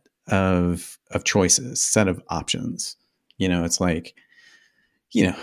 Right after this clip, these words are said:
grilled cheese and, you know, you just don't even think about the other options that are available because you're so conditioned, like, your tastes, you know, your palate, like, your preferences in life are all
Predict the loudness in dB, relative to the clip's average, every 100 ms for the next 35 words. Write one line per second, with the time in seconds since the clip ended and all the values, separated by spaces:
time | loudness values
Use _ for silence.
0 | -2 4 6 6 4 6 6 4 2 2
1 | 0 0 -2 2 2 0 -2 2 4 4
2 | 4 6 6 4 2 -12 0 2 4 2
3 | 2 2 0 0 -4 0 -2 -2 -4 -4
4 | -2 -2 0 2 4 4 4 2 0 0
5 | 2 2 0 2 4 2 2 2 4 2
6 | 2 0 0 -4 _ _ -8 -8 -4 -8
7 | -2 4 6 6 4 0 -4 -14 _ _
8 | -2 0 2 0 -2 0 4 6 6 4
9 | 4 0 -6 _ _ _ _ _ -8 -4
10 | -4 -6 _ -2 0 2 -2 -4 -4 -2
11 | 0 0 0 0 0 0 2 0 0 -4
12 | -12 _ _ -10 -6 -6 -4 -2 0